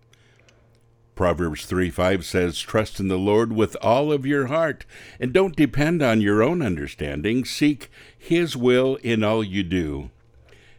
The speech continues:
and he will show you the path to take." You see, when we fail, our hearts are broken. The world around us instructs us to take control and try again, and that isn't bad advice, but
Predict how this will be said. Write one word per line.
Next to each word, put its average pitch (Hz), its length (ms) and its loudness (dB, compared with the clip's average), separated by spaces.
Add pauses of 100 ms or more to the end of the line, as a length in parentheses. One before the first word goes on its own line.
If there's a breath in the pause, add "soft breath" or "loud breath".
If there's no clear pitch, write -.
and 92 160 -4
he 95 100 -2
will 85 200 -4
show 85 280 -2
you 82 160 -4
the 71 140 -8
path 67 380 -8
to - 100 -16
take." 62 480 -12 (1600 soft breath)
You - 120 -8
see, 143 320 0 (200)
when 151 440 -6
we 139 140 -4
fail, 73 600 -4 (580 soft breath)
our 85 180 -4
hearts 82 340 -2
are 73 40 -8
broken. 64 540 -10 (560 loud breath)
The 95 80 -2
world 95 400 4
around 92 480 2
us 82 240 -4
instructs 90 640 -4
us 90 260 -2
to 95 300 -2 (400 loud breath)
take 120 240 -2
control 120 560 -2
and 85 400 -4
try 120 220 -2
again, 110 640 -6
and 95 140 -4
that 117 200 -4
isn't 123 500 -8
bad 160 260 -2
advice, 80 540 -4
but - 300 -2